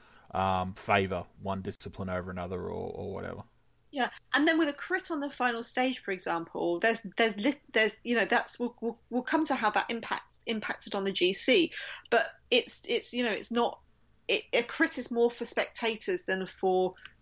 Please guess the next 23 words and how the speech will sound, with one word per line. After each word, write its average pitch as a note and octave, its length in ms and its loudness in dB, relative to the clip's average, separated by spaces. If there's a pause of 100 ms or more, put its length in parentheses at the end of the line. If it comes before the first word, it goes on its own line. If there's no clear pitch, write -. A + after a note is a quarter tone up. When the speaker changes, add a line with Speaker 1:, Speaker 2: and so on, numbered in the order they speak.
Speaker 2:
big G#3+ 220 4
race, - 640 0
big C#3+ 260 6
Speaker 1:
Mm. F#3 60 0
Speaker 2:
race F#3+ 260 0
moves. F3 400 -12 (840)
At - 120 4
the B3 80 -6
same F#4+ 300 2
time, B3 300 -2
you A3 100 -8
have A3 160 -8
a A3+ 60 0
lot C4+ 260 0
of B3+ 80 -8
small B3+ 800 2 (300)
U A3+ 200 4
C A#3 240 4
I, G3+ 400 6 (160)
um, G3 180 4
European A3 580 2
races G3 380 0
going, F3+ 300 2